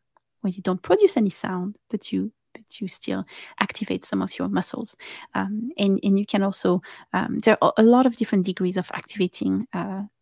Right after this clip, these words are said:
deep muscles, uh, when, when activating your inner voice.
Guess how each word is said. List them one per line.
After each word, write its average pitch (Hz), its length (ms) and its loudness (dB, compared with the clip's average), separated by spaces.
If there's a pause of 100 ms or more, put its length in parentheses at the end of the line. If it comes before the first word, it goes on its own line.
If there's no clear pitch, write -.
deep 196 220 -2
muscles, 302 520 2 (180)
uh, 226 160 -6 (340)
when, 180 400 2
when 196 180 0
activating 185 400 -4
your 180 120 0
inner 175 200 0
voice. 175 280 -8